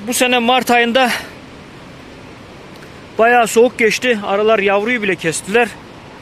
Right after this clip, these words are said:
Nisan ayında ise çok güzel gitti.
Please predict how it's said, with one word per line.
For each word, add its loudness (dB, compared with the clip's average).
Nisan -2
ayında 2
ise 2
çok 0
güzel 2
gitti. -2